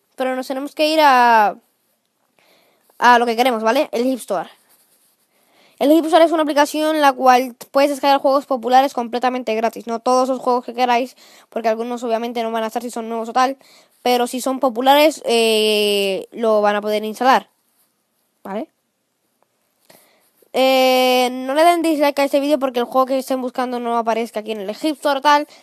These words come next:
pero aquí fue que yo descargué el Five Nights at Freddy's cuatro. Si no han visto el tutorial, pues aquí los dejaré y aquí pues estará descargando. Una vez que le den este instalar, pues se va a aparecer una opción, le van a dar a aceptar y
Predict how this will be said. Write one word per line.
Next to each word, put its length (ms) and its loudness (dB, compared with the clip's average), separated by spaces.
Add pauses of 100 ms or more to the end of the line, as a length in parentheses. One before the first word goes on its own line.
(120)
pero 160 2
aquí 320 -4
fue 180 -4
que 140 -4
yo 100 -2
descargué 480 -2
el 100 -4
Five 320 2
Nights 300 -4
at 140 -2
Freddy's 440 -6
cuatro. 240 -2
Si 140 -10
no 80 -6
han 80 -8
visto 160 -10
el 40 -18
tutorial, 460 -2
pues 400 -6 (680)
aquí 720 2
los 100 -4
dejaré 360 0
y 60 2
aquí 220 -2
pues 240 -6
estará 280 -2
descargando. 680 -4
Una 140 -2
vez 100 -8
que 80 -8
le 80 -4
den 340 -6
este 340 -10
instalar, 500 0 (260)
pues 160 -8
se 80 -6
va 160 2
a 40 2
aparecer 340 -8
una 260 -10
opción, 400 -8
le 100 -4
van 160 -6
a 40 -10
dar 80 -8
a 60 -8
aceptar 500 0 (720)
y 640 -6